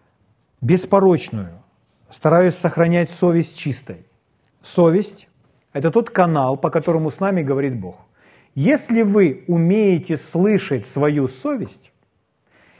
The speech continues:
и если вы научились повиноваться ей, все, вы будете слышать от Бога.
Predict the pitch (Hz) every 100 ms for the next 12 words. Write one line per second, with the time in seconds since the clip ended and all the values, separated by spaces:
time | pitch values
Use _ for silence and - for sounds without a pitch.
0 | _ _ _ - 180 196 196 - 127 240
1 | 240 247 226 208 190 220 233 - - 214
2 | 156 143 - 170 170 175 208 302 - 156
3 | 120 98 82 _ _ _ _ _ _ _
4 | _ _ _ - 190 139 92 - 175 175
5 | 175 147 175 160 - 104 92 80